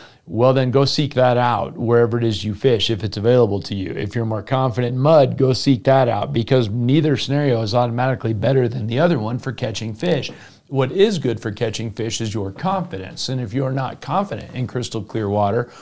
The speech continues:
or muddy water, as the case might be, then you need to find other water to increase your chances, if at all possible. And anyone that's ever been to a bass fishing tournament, a pro level bass fishing tournament or walleye fishing tournament,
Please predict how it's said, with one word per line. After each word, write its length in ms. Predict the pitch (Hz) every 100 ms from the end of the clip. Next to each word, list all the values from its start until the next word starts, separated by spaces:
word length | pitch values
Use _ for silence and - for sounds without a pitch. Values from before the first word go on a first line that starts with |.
| -
or 160 | 147 131
muddy 340 | 120 117 104
water, 360 | 104 104 98 104
as 120 | 98
the 40 | 101
case 300 | 113 98 -
might 240 | 98 90
be, 300 | 101 113 135 - - -
then 220 | 127 123
you 120 | 123
need 160 | 123 113
to 60 |
find 320 | 95 120 107
other 220 | 117 107 101
water 540 | 135 170 117 107 87 -
to 280 | 127 - 127
increase 460 | 117 107 117 107
your 160 | 104 98
chances, 500 | - 147 143 117 98
if 140 | 101
at 60 | 98
all 180 | 101 95
possible. 720 | 127 139 131 - 110 113 110 - - - -
And 260 | 135 123
anyone 320 | 123 175 175 143
that's 160 | 117
ever 220 | 151 120
been 180 | 117 139
to 100 | 123
a 60 | 107
bass 320 | 101 131 139
fishing 340 | - 123 127
tournament, 440 | 110 127 127 127 110
a 40 |
pro 280 | - 147 143
level 300 | 127 117 110
bass 260 | 117 123 113
fishing 340 | 120 113 113
tournament 380 | 123 123 117 101
or 160 | 98
walleye 420 | 101 120 131 123 98
fishing 300 | 120 113 107
tournament, 440 | 123 123 120 -